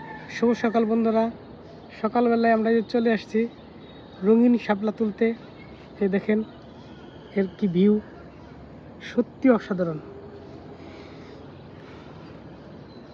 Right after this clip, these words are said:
স্মেলটাও একটু মিষ্টি মিষ্টি, অনেক সুন্দর। আজকে আমরা দুজন,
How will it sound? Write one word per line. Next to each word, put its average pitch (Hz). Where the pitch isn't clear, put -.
স্মেলটাও 254
একটু 262
মিষ্টি 233
মিষ্টি, 240
অনেক 233
সুন্দর। 165
আজকে 214
আমরা 202
দুজন, 202